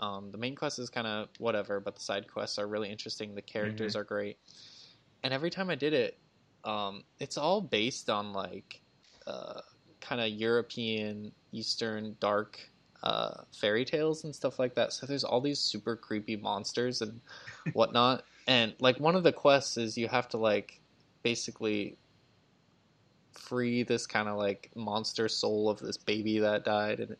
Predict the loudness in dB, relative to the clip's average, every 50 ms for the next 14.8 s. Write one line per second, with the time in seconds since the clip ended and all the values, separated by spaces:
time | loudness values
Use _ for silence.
0 | _ -8 -6 -4 -2 0 0 0 0 0 0 0 0 0 0 0 0 -2 0 0
1 | -2 -2 -2 -2 -4 -8 -14 -20 _ -20 -20 -20 -20 -20 -20 -20 -20 _ _ _
2 | _ 4 4 4 4 4 6 8 8 8 6 4 0 _ 2 2 2 0 -2 0
3 | 2 2 4 4 4 4 4 4 2 2 0 -4 -4 -4 -4 -4 -6 -8 -10 -14
4 | _ _ _ _ _ _ _ _ _ 0 0 0 0 0 0 0 2 2 0 0
5 | -2 -4 -4 0 _ 2 4 4 6 6 6 6 4 4 4 6 6 6 6 6
6 | 6 4 6 4 6 6 6 6 6 6 6 8 8 6 6 4 2 -2 -8 _
7 | _ _ _ 0 2 2 2 0 -6 -16 _ _ _ _ _ _ _ 0 0 2
8 | 4 6 6 6 4 2 -2 -4 -4 -2 -2 -2 -2 -2 -2 0 2 2 4 4
9 | 4 6 8 8 10 10 8 8 6 4 4 4 4 4 2 2 -2 -4 -6 -4
10 | -2 2 4 6 6 8 6 6 4 2 0 0 0 0 0 0 0 2 2 0
11 | 0 -2 -10 -8 -6 -4 -4 -2 -4 -4 -4 -4 -2 -2 -2 -4 -4 -8 -4 0
12 | 0 0 0 0 -4 -8 -8 -6 -6 -6 -6 -8 _ _ -8 -4 -2 -2 -2 -2
13 | -2 -2 -2 -2 -2 -2 -2 -2 -2 -2 -2 -2 -4 -2 -2 -2 -2 0 0 0
14 | 2 2 4 2 2 2 0 -2 -2 0 0 0 -2 -6 -14 -20